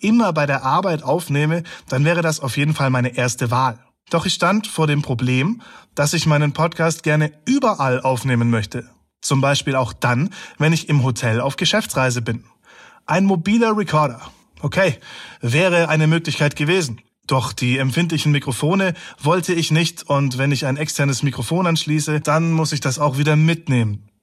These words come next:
Was mache ich dann, wenn ich das Mikrofon mal vergesse? Oder sogar, wenn ich den Recorder vergesse? Dagegen habe ich mein Handy, übrigens ein iPhone sieben, immer dabei.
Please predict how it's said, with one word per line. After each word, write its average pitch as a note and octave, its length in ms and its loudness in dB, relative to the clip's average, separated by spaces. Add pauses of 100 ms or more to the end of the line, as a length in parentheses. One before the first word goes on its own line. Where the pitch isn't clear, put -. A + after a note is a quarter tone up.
(240)
Was F#3 260 -2
mache F#3 280 0
ich D#3+ 180 -2
dann, F3+ 460 -2
wenn D3+ 120 0
ich D#3 100 2
das C#3 180 -2
Mikrofon D3 420 0
mal C3 160 2
vergesse? B2+ 500 -2 (440)
Oder F3 180 4
sogar, D3 320 2
wenn C#3 80 0
ich C#3 120 0
den B2+ 160 0
Recorder D#3 500 -2
vergesse? A#2+ 520 -4 (360)
Dagegen D#3+ 680 0
habe D3 260 2
ich C3+ 160 -2
mein B2+ 140 0
Handy, B2+ 640 -2
übrigens A#2 420 -2
ein C3 120 -2
iPhone C#3+ 320 0
sieben, E3+ 340 -2 (360)
immer D3+ 360 2
dabei. C3+ 340 -2